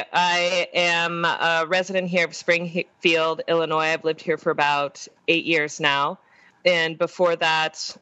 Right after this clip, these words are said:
uh, before I moved here, I lived in Utah and Minnesota, and I'm originally from Pennsylvania,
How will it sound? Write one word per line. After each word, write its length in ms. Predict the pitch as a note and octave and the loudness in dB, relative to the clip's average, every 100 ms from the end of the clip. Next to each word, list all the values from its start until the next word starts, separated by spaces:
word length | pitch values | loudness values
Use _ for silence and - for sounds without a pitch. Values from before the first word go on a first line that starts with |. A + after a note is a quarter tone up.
| - | -2
uh, 460 | D#3 D3+ D3+ D3 D3 | 0 2 2 0 -2
before 260 | E3+ G#3 | -2 0
I 80 | F3 | 0
moved 180 | E3+ E3 | 0 -2
here, 140 | F3+ | 0
I 60 | D3+ | 0
lived 240 | D3+ C#3+ | 0 0
in 420 | D#3 D3 D3 D3 - | 0 0 -2 -6 -4
Utah 720 | F3+ F3 F3 D#3+ D3+ D3+ D3+ | -2 0 2 2 4 2 0
and 340 | C3 C3+ C3 - _ _ - | -2 -4 -6 -14 _ _ 0
Minnesota, 760 | F#3 F3 F#3 F3 E3+ E3 E3 | 0 2 2 2 2 2 0
and 120 | - D#3+ | -2 -2
I'm 100 | D#3+ | 0
originally 460 | F3 F3 F3+ E3 | 0 0 0 -2
from 340 | D#3+ E3 D3+ D#3 | -2 0 0 -2
Pennsylvania, 800 | D#3+ D3+ F3 D#3+ D3 C#3+ C#3+ | -6 -4 0 0 2 0 -2